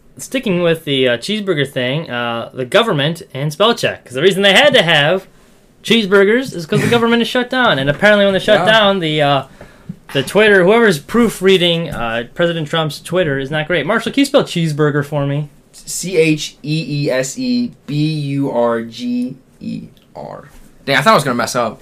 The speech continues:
Speaker 2: I was like,
Speaker 1: That was
Speaker 2: "Oh,
Speaker 1: good.
Speaker 2: shoot. I can't, I don't know if I can spell."
Speaker 1: President Trump spelled, and it's since been deleted and edited, he spelled burger, B U,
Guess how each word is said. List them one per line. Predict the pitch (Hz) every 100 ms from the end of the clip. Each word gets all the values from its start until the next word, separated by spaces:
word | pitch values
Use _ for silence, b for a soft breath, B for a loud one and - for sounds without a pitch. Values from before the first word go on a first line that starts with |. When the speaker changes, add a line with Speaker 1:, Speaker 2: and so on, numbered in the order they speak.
| -
Speaker 2:
I |
was | -
like, | 127
Speaker 1:
That | 151
was |
Speaker 2:
"Oh, | 147
Speaker 1:
good. | 220 160 -
Speaker 2:
shoot. | -
I | 147
can't, | - 190
I |
don't | 180
know |
if | 151
I | 143
can | 127
spell." | - 190 190 170
Speaker 1:
President | 202 240 254
Trump | 233 254 185
spelled, | - 196 185 170
and | 156 175
it's | 170 160
since | 196 175
been | 190 160
deleted | 160 175 151
and | 139 139
edited, | 160 170 131 123 131 -
he | 190
spelled | - 214 190 170 147 -
burger, | 175 208 170 147 135
B | 135 190 214 226
U, | 170 175 190 196 196